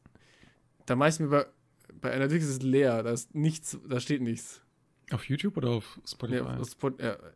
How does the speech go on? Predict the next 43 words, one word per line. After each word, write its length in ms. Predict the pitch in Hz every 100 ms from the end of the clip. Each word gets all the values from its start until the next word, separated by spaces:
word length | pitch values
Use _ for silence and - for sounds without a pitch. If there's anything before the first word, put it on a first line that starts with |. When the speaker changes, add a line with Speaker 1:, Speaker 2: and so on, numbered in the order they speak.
| _ _ -
Speaker 1:
auf, 80 | 120
auf 120 | -
Speaker 2:
iTunes. 320 | 120 113 98
Speaker 1:
Po-, 160 | 127 -
Apple. 260 | 127 117 107 113 - _ _ _
Da 60 | -
Speaker 2:
Also. 100 | 110
Speaker 1:
steht 120 | 131
einfach 180 | 120 113
gar 200 | 120 120
nichts. 200 | 104 -
Also 140 | 120
ich 120 | 120 117
drücke 200 | 135 139
auf 80 | 117
Analytics 360 | 127 139 156
und 60 | 135
da 80 | 123
kommt 260 | 143 127
nichts. 340 | 104 101 - - _ - - _
Naja. 260 | 151 143 143 - _ _ _ - - _
Ja, 180 | 131 147
krass, 300 | - 190 190
ey. 200 | 127 117 -
Ähm, 280 | 135 139 - _ _ _ _ _ _ _ _ _ _ _ _ _ _ _ _ _ _ -
ja, 180 | 131
wir 80 | 143
haben 80 | 196
sogar 200 | 208 165
Kommentare 600 | 160 147 131 147 185 220
bekommen, 380 | 139 - 143 -
aber 100 | 135
ich 80 | 139
erinnere 200 | 151 160
mich 140 | 127
auch 60 | -
Speaker 2:
Ja. 60 | 113
Speaker 1:
schon 80 | 127
wieder 120 | 123
an 120 | 120
kaum 280 | - 139 127
was. 280 | 127 175 - - _ _ -
Speaker 2:
Also. 400 | 135 98 101 101